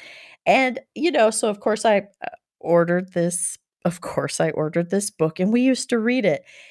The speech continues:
And it, I thought it was the most wholesome story I had ever read. And the first time I read it, I cried a little, I, I, reading it to my children because it's a story of two dads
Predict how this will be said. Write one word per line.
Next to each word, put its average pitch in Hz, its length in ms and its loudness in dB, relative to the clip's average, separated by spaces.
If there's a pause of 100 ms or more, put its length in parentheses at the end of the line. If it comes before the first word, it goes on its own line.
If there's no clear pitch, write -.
(260)
And 202 220 0 (200)
it, 240 360 2
I 190 180 4
thought 226 260 0
it 226 120 -2
was 175 180 0
the 175 80 2
most 160 300 -2
wholesome 180 500 2
story 160 540 0
I 160 100 2
had 156 200 0
ever 151 200 0
read. 151 400 0
And 170 160 0
the 165 40 0
first - 280 -2
time 370 160 0
I 311 80 4
read 208 220 4
it, 190 240 0 (2000)
I 269 120 2
cried 370 460 0
a 220 60 6
little, 185 540 0
I, 196 220 2
I, 196 180 -2 (240)
reading 220 260 2
it 220 200 0
to - 120 -10
my 190 200 0
children 185 560 0
because 196 500 0
it's 208 220 -4
a 226 60 2
story 247 480 2
of 226 140 -2
two 208 240 0
dads 180 800 0